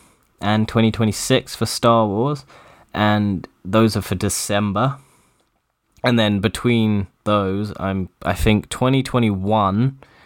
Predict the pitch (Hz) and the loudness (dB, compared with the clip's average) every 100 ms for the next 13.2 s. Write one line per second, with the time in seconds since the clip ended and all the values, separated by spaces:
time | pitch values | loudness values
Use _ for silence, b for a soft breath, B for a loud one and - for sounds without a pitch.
0 | b b b - 101 98 98 95 90 98 | b b b -2 -2 2 0 0 0 2
1 | 95 95 92 92 - _ _ _ _ 104 | 2 2 0 -2 -6 _ _ _ _ -8
2 | 98 113 107 101 101 - 95 - 95 104 | -4 0 0 -2 -6 -6 -6 -2 0 0
3 | 104 - 98 90 - 95 - 95 110 131 | -2 2 2 2 -2 -4 -2 -2 0 -2
4 | - b b b b b 95 95 95 - | -6 b b b b b 0 0 0 0
5 | 113 107 - 104 98 - - 110 110 107 | 2 2 2 0 2 0 0 2 4 4
6 | - 95 95 - 110 107 98 - 107 92 | 0 -4 -6 -4 -2 0 -2 -2 -2 -2
7 | - - - 113 98 92 98 90 82 92 | -6 -10 0 4 4 2 0 -2 -2 2
8 | 95 90 90 90 90 87 - 90 92 - | 2 2 0 -2 -2 -4 -2 -4 -4 -4
9 | 90 87 87 82 90 85 - 85 92 90 | -2 0 0 0 0 -2 -2 -2 -2 -2
10 | 92 87 87 85 90 90 - b b b | -2 -2 -4 -4 -4 -6 -10 b b b
11 | b b 131 147 120 147 190 120 131 160 | b b 2 2 0 -2 -2 -2 0 0
12 | 170 143 196 190 113 92 92 90 98 90 | 0 0 0 -2 -2 -2 -4 -6 -6 -6
13 | 85 | -8